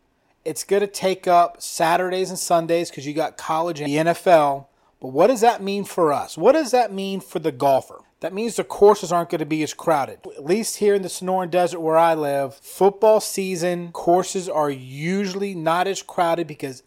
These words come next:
everyone's gathering around the T V or at their local watering hole, you know, restaurant watching games. So for us, the golfer, this is gonna be a good thing because we're gonna be able to get out and play golf,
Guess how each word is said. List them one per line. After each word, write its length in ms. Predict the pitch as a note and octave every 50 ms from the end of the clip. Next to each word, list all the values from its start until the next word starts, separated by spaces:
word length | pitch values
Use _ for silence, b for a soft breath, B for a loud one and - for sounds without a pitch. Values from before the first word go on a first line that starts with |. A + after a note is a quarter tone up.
| _ -
everyone's 680 | D#3+ E3+ E3+ F3 F3 E3+ E3+ E3+ E3+ E3+ D#3 - - _ _ _ _ _ _ _ _ B2
gathering 400 | A2+ D#3 D3 D#3 E3+ F3 G3+ G3
around 260 | F#3 F3+ F3+ F3+ F3+ F3
the 40 |
T 320 | E3 - - - F#3+ F#3+ F#3
V 380 | D#3+ E3+ F3 E3+ E3+ E3+ E3
or 140 | D#3 C#3+ C3+
at 100 | C3+ -
their 120 | - C3 B2+
local 360 | C3 D3 D#3+ F3 E3 C#3+ D#3
watering 340 | E3+ F3 F3+ F3+ F3 F3+ F3
hole, 720 | - - F3+ F3+ F3 F3 F3 F3 E3+ F3 E3+ E3+ - _ -
you 80 | D3
know, 120 | C3 B2+ C3
restaurant 640 | B2+ D3 E3 F3 E3+ - - E3+ C3+ C3 - -
watching 560 | C#3 B2+ C#3+ D#3 E3 E3 - - F3 E3 D3
games. 440 | C#3+ D#3 D3+ C#3+ C3+ A2+ A2 G#2 -
So 280 | - - - D3+ D3 C#3
for 280 | - - D3+ C#3+ D3
us, 460 | F3 G#3 A#3+ B3+ A#3+ - - - - - _
the 120 | - C#3 A#2
golfer, 580 | A2+ B2 D#3 E3 F#3+ A3+ A3+ A3+ - A#3+ A#3
this 260 | G3 F3 F#3+ G3 -
is 140 | A3+ G3+ G3
gonna 180 | G3+ G#3+ G3 G3+
be 240 | E3+ F3 F#3 F3 D#3+
a 60 | C#3
good 400 | B2 A#2+ B2+ E3 G3 G#3 G#3 -
thing 260 | G3+ G3+ G3 G3 F#3+
because 640 | F3+ F#3 F3+ - - D#3+ D#3 D3+ D3+ D3+ D3+ C#3 - - _ _
we're 280 | - B2 C3 C#3+ F3 F#3+
gonna 160 | A3+ A3 A3
be 180 | F#3+ G#3 G3+
able 140 | G3+ G3+ F#3+
to 60 | F#3+
get 180 | F3 E3 F#3 F3
out 180 | F3 F3+ D#3+ D#3+
and 80 | C#3+
play 200 | - - D3+ C#3
golf, 540 | B2 C3 D#3 F3+ G3 G#3 G#3+ G#3 - - -